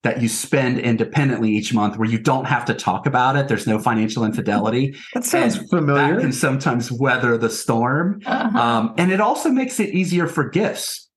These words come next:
Speaker 1: right? So if, if you have, if you want to buy your spouse a gift, they don't see the transaction if you have a different account.
Speaker 3: Yeah, we
Speaker 1: What do you
Speaker 3: that's
Speaker 1: all do?
Speaker 3: interesting. So I would say we've combined everything into one,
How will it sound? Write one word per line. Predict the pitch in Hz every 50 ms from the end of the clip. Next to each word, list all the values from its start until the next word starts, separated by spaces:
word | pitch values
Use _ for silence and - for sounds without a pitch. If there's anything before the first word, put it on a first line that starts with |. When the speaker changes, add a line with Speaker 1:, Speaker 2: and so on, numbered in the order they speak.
| _ -
Speaker 1:
right? | 127 123 135 151
So | - - 160 135
if, | 127 127 - -
if | 120 120 139
you | 151 165
have, | 196 175 156 147 139 127 120 120 - - -
if | 123 -
you | 156 175
want | 185 180 156
to | 131
buy | - 131 123 123 123
your | 120 113 107
spouse | 104 - - - 123 117 117 117
a | - 104
gift, | - 127 147 190 156 113 - - - - _ _ _ _
they | - 117 135
don't | 151 165 160 127
see | - - - 131 131
the | 127 120
transaction | - - 131 113 107 104 117 113 127 143 - - 120 110
if | 95 -
you | 110 104
have | 110 107 98
a | 98
different | 90 101 95 - - 87 82 -
account. | - 127 107 90 - - _ _ _ _ _ -
Speaker 3:
Yeah, | 226 226 220 214 220 202
we | 202 262 302 311 269 - - - - -
Speaker 1:
What | 151 180 226
do | 240
you | 240 302 339
Speaker 3:
that's | - - -
Speaker 1:
all | -
do? | 254 226
Speaker 3:
interesting. | 220 - 185 185 185 185 - 202 190 185 185
So | - -
I | 214 220 208
would | 202 220 196
say | 185 - 220 196 185 180 180 - - 185
we've | 190 208 233 247 240 240
combined | 269 240 226 185 196 190 190 185 196 190
everything | 190 190 185 180 190 196 190 226 220 220
into | 220 220 226 240 247
one, | 220 185 180 160 156 - 175 190 190 190 -